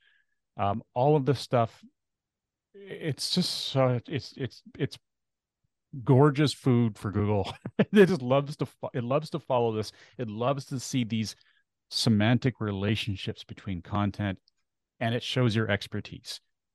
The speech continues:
Finally, and the one thing that's not on here is you need to make sure that you have your own author page. You need to have a page that talks about you as the writer, um, and, and that shows your experience. Why should they,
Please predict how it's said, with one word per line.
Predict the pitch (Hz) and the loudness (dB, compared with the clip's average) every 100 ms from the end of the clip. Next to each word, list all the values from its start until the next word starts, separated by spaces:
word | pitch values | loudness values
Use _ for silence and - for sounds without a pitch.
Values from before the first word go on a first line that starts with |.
| _ _ _ | _ _ _
Finally, | - 131 160 107 92 | 2 6 6 2 -2
and | 98 | -4
the | |
one | 107 117 | 0 2
thing | 127 113 | 2 0
that's | - | -2
not | 101 101 | -2 2
on | 135 165 | 2 2
here | 98 85 95 | 0 -4 -6
is | 92 | -2
you | 110 | 2
need | 127 123 | 2 2
to | |
make | 113 107 | 0 -2
sure | - 110 | -8 -10
that | 95 101 | -8 -6
you | 98 | -6
have | - 110 101 | -2 -2 -2
your | 101 | -2
own | 98 107 | -4 -4
author | 98 101 - 92 | -2 -2 -4 -12
page. | - 92 82 92 - | -10 -10 -10 -10 -6
You | 104 | -2
need | 110 120 | 0 0
to | 107 | -2
have | - 110 | -2 -4
a | 101 | -4
page | - 120 127 107 | -4 0 0 0
that | 101 | -4
talks | - 107 104 | -2 -2 0
about | 110 101 101 | -2 -2 -2
you | 104 113 135 135 127 | 0 4 4 4 0
as | 107 120 110 101 | -2 -2 -4 -6
the | 107 95 _ 101 | -6 -6 _ -8
writer, | 95 107 101 87 - _ _ _ _ _ _ - | 0 0 0 -4 -10 _ _ _ _ _ _ -2
um, | 95 92 92 127 _ _ _ _ _ 254 _ _ _ _ | 0 0 -4 -10 _ _ _ _ _ -20 _ _ _ _
and, | - 120 120 | -4 -2 -2
and | 117 120 | -2 0
that | 117 - | 0 -2
shows | - - 139 147 147 | -2 4 6 6 6
your | 127 127 117 | 4 4 2
experience. | 107 - - 127 139 131 - - - - _ _ _ _ _ _ - | -2 -6 -6 -2 -2 -2 -6 -14 -16 -18 _ _ _ _ _ _ -8
Why | 104 117 165 202 | 2 4 4 2
should | - - 101 | -2 -4 -4
they, | 120 | -4